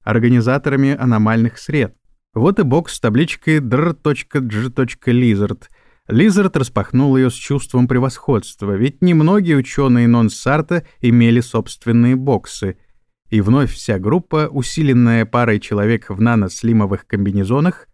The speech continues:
вошла в шлюз, откуда через иллюминатор был виден залитый светом бокс и яркая зелень оранжереи, разбитой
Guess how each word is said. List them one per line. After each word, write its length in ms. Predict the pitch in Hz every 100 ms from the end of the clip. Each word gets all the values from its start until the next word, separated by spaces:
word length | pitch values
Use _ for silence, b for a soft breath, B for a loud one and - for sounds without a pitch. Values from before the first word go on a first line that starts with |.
| _ -
вошла 440 | 110 107 131 180
в 100 | -
шлюз, 520 | - 127 117 117 - b b b
откуда 420 | 104 - 113 107
через 260 | - 107 101
иллюминатор 640 | 98 98 98 127 156 175
был 200 | 123 113
виден 340 | 101 147 175
залитый 500 | 127 110 113 180 175
светом 540 | 151 - 123 151 147 143
бокс 360 | 98 - - - b b
и 80 | 107
яркая 580 | 104 170 196 - 175 160
зелень 460 | 110 139 160 151
оранжереи, 720 | 131 127 107 107 107 170 165
разбитой 640 | 156 110 101 135 - 143